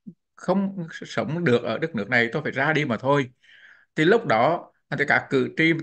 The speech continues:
đặc biệt là Ma-, ờ, cử tri maga, họ sụt sùi khóc lóc, là coi như là, ờ, tội cho ông nữ, nhưng mà ông ta không, ờ, đắc cử thì ông sẽ bỏ nước ra đi, tại vì không có chức,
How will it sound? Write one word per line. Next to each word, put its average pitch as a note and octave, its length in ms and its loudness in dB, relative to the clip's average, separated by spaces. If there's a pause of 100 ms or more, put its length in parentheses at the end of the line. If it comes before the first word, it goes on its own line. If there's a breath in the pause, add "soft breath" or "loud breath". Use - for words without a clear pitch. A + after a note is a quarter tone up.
(120)
đặc A#2 260 -2
biệt B2 180 0
là C3 100 -6
Ma-, C#3+ 340 -6
ờ, C3+ 260 -8
cử B2 160 -8
tri C#3+ 100 -2
maga, D3 400 0
họ A2+ 200 -2 (500 loud breath)
sụt D3 300 2
sùi D3 240 2
khóc F3 260 -2
lóc, E3 200 0
là A#2+ 180 -2 (240)
coi D3+ 120 -2
như D#3 120 -2
là, B2+ 100 0
ờ, A2 320 0
tội G#2+ 240 0
cho - 80 -6
ông C3+ 240 -2
nữ, G2 180 -2
nhưng D3 120 -8
mà C#3 80 -8
ông C#3 140 -12
ta C#3 140 -4
không, D3+ 420 -8 (380 loud breath)
ờ, A2+ 440 -6
đắc E3+ 240 -2
cử A#2 200 -2
thì A2+ 80 -6
ông B2 180 -8
sẽ A#2+ 120 -6
bỏ A2 240 -4
nước G#2 180 -8
ra D3+ 220 -2
đi, D#3 220 4
tại A2 180 -2
vì A2+ 120 -6
không D#3 80 -14
có G2 220 -8
chức, D3 120 -8